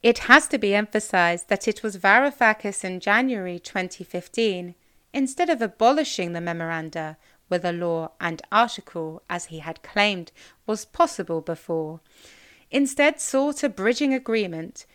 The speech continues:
until the summer of twenty fifteen, an extension of the reactionary measures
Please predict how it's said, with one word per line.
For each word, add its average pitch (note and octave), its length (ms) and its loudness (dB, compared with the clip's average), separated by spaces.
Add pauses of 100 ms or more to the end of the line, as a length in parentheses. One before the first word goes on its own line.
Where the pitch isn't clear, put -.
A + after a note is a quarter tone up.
(220)
until A#3+ 520 0
the A#3+ 140 -6
summer G3 400 -2
of G3+ 100 -6
twenty G3 380 -8
fifteen, G#3 680 -6 (960)
an G#3+ 120 2
extension G3+ 960 0
of F#3 160 -4
the G3 100 -2
reactionary G3 880 0
measures E3 640 -8